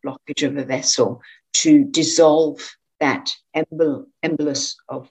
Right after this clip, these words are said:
filler that you have in the vessel. Um, um, so make sure that it's in date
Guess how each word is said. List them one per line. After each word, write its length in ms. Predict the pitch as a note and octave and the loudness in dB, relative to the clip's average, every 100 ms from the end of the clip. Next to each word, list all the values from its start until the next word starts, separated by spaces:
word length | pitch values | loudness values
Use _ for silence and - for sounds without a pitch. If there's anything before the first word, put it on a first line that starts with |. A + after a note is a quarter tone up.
| _ | _
filler 300 | - G3+ F3 | -2 0 2
that 200 | C#3+ - | 0 -4
you 80 | C#3 | -8
have 340 | - - D3 F3 | -12 -6 -4 -4
in 100 | D#3 | -8
the 80 | C#3 | -10
vessel. 640 | G#2 B2 - - G#3+ - _ _ _ _ _ | -10 -12 -16 -18 -20 -20 _ _ _ _ _
Um, 600 | D#3+ D#3 D3+ D3+ D3 C#3 _ _ _ _ _ _ _ _ _ _ _ _ _ _ _ - | -4 -2 0 -2 -6 -10 _ _ _ _ _ _ _ _ _ _ _ _ _ _ _ -6
um, 200 | E3 D3+ | -4 -4
so 160 | - | -2
make 260 | D#3+ E3 F#3 | 0 0 0
sure 460 | - G#3 F#3 E3 - | 0 4 4 4 0
that 160 | D#3+ E3 | -2 -2
it's 220 | D3 - - | -10 -6 -2
in 240 | F3+ G3+ | 0 2
date 560 | F3+ D#3 D3 C#3 - | 2 2 0 -4 -8